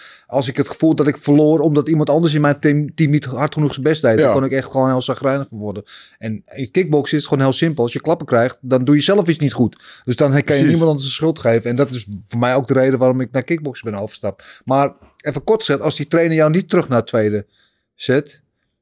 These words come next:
Speaker 1: was je dan ook, had jij dan ook deze keuze gemaakt?
Speaker 2: Ik denk uiteindelijk wel. Na die partij dan.
Speaker 1: Ja, oké,
Speaker 2: Dus ik
Speaker 1: dus
Speaker 2: was wel dan doorgaan met die ritme.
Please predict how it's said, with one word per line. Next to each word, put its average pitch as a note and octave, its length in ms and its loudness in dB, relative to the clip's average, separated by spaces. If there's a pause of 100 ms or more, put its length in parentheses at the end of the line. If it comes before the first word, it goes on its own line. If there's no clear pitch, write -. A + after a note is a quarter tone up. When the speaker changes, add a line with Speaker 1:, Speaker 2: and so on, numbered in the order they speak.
(480)
Speaker 1:
was C#3 240 -2
je D#3 80 0
dan D#3+ 160 2
ook, F3+ 240 0
had C#3+ 160 -2
jij E3 100 0
dan E3+ 140 2
ook F3+ 100 0
deze C#3+ 220 -2
keuze A2+ 240 2
gemaakt? A2 340 -6 (2250)
Speaker 2:
Ik B2 80 -8
denk D#3+ 160 0
uiteindelijk D#3+ 460 0
wel. A2+ 480 0 (1000)
Na A#2+ 220 0
die A#2+ 140 0
partij A#2 400 2
dan. F2 260 -2 (140)
Speaker 1:
Ja, A2+ 300 0
oké, A2 160 -2
Speaker 2:
Dus A2 100 2
ik A2+ 60 4
Speaker 1:
dus G#2 80 -6
Speaker 2:
was A#2 140 0
wel B2+ 180 2
dan B2 160 4
doorgaan B2 360 2
met A#2+ 120 2
die A2+ 120 4
ritme. C3+ 500 0